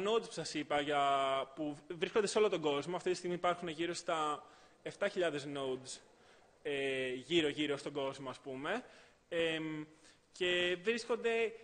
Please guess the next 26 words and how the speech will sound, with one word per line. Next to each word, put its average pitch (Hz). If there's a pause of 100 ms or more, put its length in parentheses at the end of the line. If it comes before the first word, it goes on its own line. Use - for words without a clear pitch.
κυρίως 240
στο 180
δυτικό 175
κόσμο, 139
δηλαδή 151 (340)
Βόρεια 185
Αμερική, 202 (540)
εμ, 160
Ευρώπη 202 (520)
και 196
λίγα 214
Νότια 196
Αμερική. 165
Τώρα 180
έχουμε 175
αρχίσει 175
να 165
δουλεύουμε 165
λίγο 165
παραπάνω, 160
να 151
μαζέψουμε 151
παραπάνω 151
relays 147
στην, 139
ε, 135